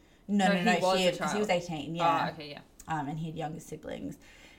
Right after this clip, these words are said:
Speaker 1: And his father wasn't in the picture, and his mum was quite mentally ill as well, I, I think. And he literally lived in, like,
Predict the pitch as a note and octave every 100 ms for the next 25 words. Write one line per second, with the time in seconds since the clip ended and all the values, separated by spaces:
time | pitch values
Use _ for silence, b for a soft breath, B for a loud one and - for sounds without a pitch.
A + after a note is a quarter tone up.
0 | B E3+ E3 F3 - E3+ D#3 E3 D#3 D#3+
1 | D#3+ D#3+ - E3 D#3 E3 D#3+ D#3 E3 D3+
2 | D#3+ D#3+ - E3 - D#3+ D3+ - D3+ D3+
3 | D#3+ D#3 D3 D3 D3+ - - E3 D#3 -
4 | - - - E3+ D#3+ E3+ D3+ - - E3
5 | D3+ D#3 D#3+ D#3 D3 - -